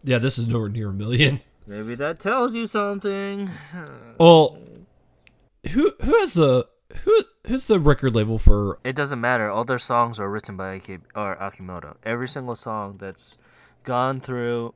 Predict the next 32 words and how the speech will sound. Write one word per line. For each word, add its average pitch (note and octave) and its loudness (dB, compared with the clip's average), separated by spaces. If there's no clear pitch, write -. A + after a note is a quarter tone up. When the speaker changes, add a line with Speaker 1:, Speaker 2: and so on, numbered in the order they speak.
Speaker 2:
the A2+ -12
forty-eight G#2 -10
family F2+ -14
is G2 -14
done G2 -10
by F#2+ -12
Akimoto. D#2+ -16
It's E2+ -18
written G#2 -12
and G2 -12
produced. D#2+ -20
Speaker 1:
Yeah, D#4+ -4
but E3 4
I G#3+ 4
thought, F#3 -2
I - -6
thought F#3 -8
Sony D3 -4
published - 0
them. G#2+ -14
Speaker 2:
Um, A#2+ -6
Sony D3 -8
doesn't A#2+ -8
publish G2+ -12
them. F2+ -14
That's, F#2 -16
um, F#2 -12
the F#2+ -14
forty-six G#2 -14
family E2+ -16
publishes E2+ -16
Sony's, E2+ -16